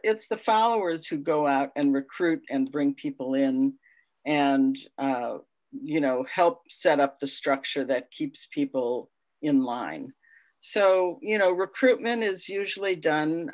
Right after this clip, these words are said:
um, person to person, although lately, obviously, we've seen a lot of cults, uh,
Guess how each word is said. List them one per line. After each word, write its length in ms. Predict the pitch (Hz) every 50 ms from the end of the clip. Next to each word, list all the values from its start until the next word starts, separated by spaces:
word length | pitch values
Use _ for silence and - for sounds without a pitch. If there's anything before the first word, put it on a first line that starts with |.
| - -
um, 600 | 156 156 151 147 143 143 139 135 139 143 - - _ _ _ _ _ _ _ _ _ _ _ _ _ _ _ - -
person 380 | - - 220 214 - - 220 196
to 60 | 185
person, 500 | - - - 185 170 180 - - 202 196
although 320 | 175 156 156 147 165 156
lately, 460 | 151 143 160 160 151 - 156 170 165 156
obviously, 580 | 147 147 147 143 160 156 160 151 - - 156
we've 220 | 143 143 147 139 135
seen 340 | - - 151 147 147 143 139 - -
a 80 | - 143
lot 260 | 147 143 139 135 135
of 220 | 143 135 135 _
cults, 540 | - - 156 139 143 139 - - - - - _ -
uh, 200 | - 139 131 127